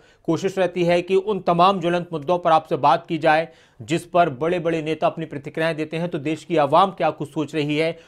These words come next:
वो बहुत मायने रखती है। अब हमारे स्वास्थ्य और ज़िंदगी में जो रोज़मर्रा की चीज़ें हमारे सामने आती हैं उससे जुड़ा हुआ एक सवाल है। दरअसल फरीदाबाद के एक रेस्टोरेंट में जो सब्जी बनी थी पनीर की, उसमें एक मरा हुआ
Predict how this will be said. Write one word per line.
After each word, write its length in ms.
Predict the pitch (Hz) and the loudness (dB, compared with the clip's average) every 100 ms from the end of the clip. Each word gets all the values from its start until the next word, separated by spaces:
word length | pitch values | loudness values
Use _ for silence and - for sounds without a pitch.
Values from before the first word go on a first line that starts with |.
| _ | _
वो 120 | 147 151 | 2 2
बहुत 280 | 147 156 | 2 0
मायने 260 | 151 143 139 | 0 -4 -2
रखती 280 | 135 - 139 | -4 -4 -6
है। 220 | 123 101 _ _ _ _ _ _ _ - | -6 -10 _ _ _ _ _ _ _ 6
अब 500 | 202 196 247 247 _ - | 6 8 4 2 _ -4
हमारे 280 | 170 185 190 | 4 6 6
स्वास्थ्य 600 | 190 180 185 - 208 220 | 6 6 4 0 -2 0
और 440 | 208 175 185 196 202 202 135 120 - 139 | 4 6 6 6 2 -2 -10 -20 -20 -6
ज़िंदगी 420 | 151 175 180 202 | -4 -2 -2 -2
में 140 | 208 | 0
जो 80 | 190 | 0
रोज़मर्रा 600 | 160 180 165 170 165 190 196 - _ _ _ _ - | 0 0 -2 -2 4 6 6 0 _ _ _ _ -8
की 80 | 175 | -8
चीज़ें 300 | 175 170 190 | -4 -2 0
हमारे 260 | 175 170 170 | 0 2 2
सामने 340 | 170 160 170 | 2 0 2
आती 200 | 165 165 | 0 0
हैं 60 | 185 | -4
उससे 240 | 180 - 170 | -6 -4 -2
जुड़ा 180 | 165 | 2
हुआ 140 | 160 165 | 2 2
एक 100 | 165 | 0
सवाल 340 | 147 135 139 | 0 2 2
है। 180 | 120 101 _ _ _ 117 | -2 -12 _ _ _ -4
दरअसल 400 | 160 185 220 220 | 0 2 2 0
फरीदाबाद 640 | 190 185 185 185 202 - | 0 4 6 6 4 2
के 180 | 202 208 | 2 2
एक 120 | 202 208 196 | 2 0 2
रेस्टोरेंट 480 | 160 151 190 202 196 | 2 0 2 2 2
में 260 | 185 190 - _ _ _ _ _ _ - | 0 -2 -6 _ _ _ _ _ _ -6
जो 120 | 151 | -2
सब्जी 320 | 180 160 185 | 0 0 0
बनी 220 | 185 180 | 2 0
थी 140 | 175 190 | 0 -2
पनीर 300 | 175 170 170 | 0 0 0
की, 140 | 196 | 0
उसमें 300 | 190 175 180 | -2 0 -2
एक 140 | 185 170 | -2 0
मरा 200 | 160 175 | 2 4
हुआ 280 | 165 165 | 4 2